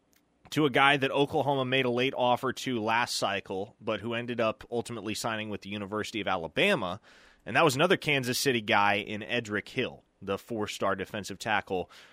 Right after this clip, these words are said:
from North Kansas City, high school teammate of P J Adebawore. He, much like Kamari Moore, is, was not that tall. But he's, he was wide, muscular, and mean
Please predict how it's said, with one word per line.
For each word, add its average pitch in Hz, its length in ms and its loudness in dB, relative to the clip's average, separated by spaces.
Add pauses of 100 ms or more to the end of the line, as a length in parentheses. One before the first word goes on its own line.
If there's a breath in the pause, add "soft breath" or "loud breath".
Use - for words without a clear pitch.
(120)
from 107 240 -2
North 180 240 4
Kansas 107 340 -4
City, 107 460 -4
high 120 160 -4
school 117 240 -4
teammate 117 340 -4
of 101 100 -6
P 120 140 -2
J 104 140 -2
Adebawore. 95 560 0 (500 soft breath)
He, 226 220 0
much 185 340 2
like 156 220 4
Kamari 123 320 0
Moore, 104 380 -4 (960)
is, 117 460 4 (120)
was 117 600 0 (440)
not 120 280 2
that 165 180 2
tall. 208 300 2 (880)
But 185 360 8 (640)
he's, 104 220 -6 (160)
he 120 100 -2
was 107 200 -2
wide, 143 580 2 (500)
muscular, 170 960 0 (220)
and 110 460 -4
mean 127 380 -4